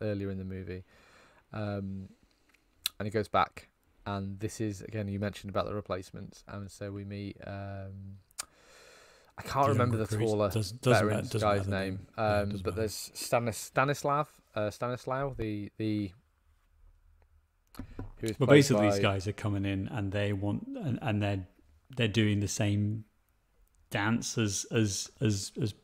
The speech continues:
Speaker 2: Paul and his mates did when they arrived, is that they want to know when are they, when are they gonna eat, and they haven't eaten in all this time, and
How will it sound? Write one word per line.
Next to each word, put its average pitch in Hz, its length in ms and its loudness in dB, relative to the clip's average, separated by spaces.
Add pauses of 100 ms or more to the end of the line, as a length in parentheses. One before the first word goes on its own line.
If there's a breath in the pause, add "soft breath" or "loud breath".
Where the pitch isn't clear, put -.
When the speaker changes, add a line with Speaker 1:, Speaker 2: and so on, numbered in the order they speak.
(160)
Speaker 2:
Paul 139 300 8
and 101 80 4
his 92 140 -2
mates 101 260 -2
did 95 200 -4
when 98 160 2
they 107 160 0
arrived, 95 560 -2 (600 loud breath)
is 98 160 -4
that 117 160 0
they 104 140 2
want 101 360 -2
to - 120 -6
know 98 420 -2 (920 soft breath)
when 101 180 -2
are 95 40 -2
they, 101 180 0 (100)
when 110 140 4
are - 40 4
they 110 80 6
gonna 110 240 4
eat, 127 200 6
and 113 100 4
they 104 60 4
haven't 107 260 4
eaten 131 420 4 (500 loud breath)
in 110 120 4
all 107 140 4
this 104 200 0
time, 104 560 2
and 98 500 -2